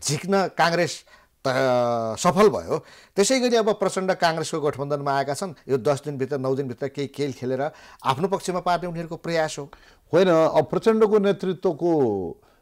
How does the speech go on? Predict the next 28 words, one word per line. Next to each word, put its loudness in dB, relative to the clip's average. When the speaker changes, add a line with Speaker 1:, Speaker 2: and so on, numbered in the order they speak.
Speaker 2:
अम, -10
अ, -8
गठबन्धन 2
जुन 0
बनेको 0
थियो, -6
त्यो -2
भत्किसक्यो। -6
ओलीजी 2
जुन -4
संयन्त्रमा -2
हुनुहुन्थ्यो, -2
त्यो 2
संयन्त्रका -2
सबै 2
दलहरूले 4
चाहिँ -2
छोडिसकेका -6
छन्। -16
Speaker 1:
उम्। -18
Speaker 2:
जस्तो, 4
अ, -4
तपाईँले, 2
राप्रपाले 2
समर्थन 0
फिर्ता -2
लिइसक्यो। -8
Speaker 1:
उम्, -20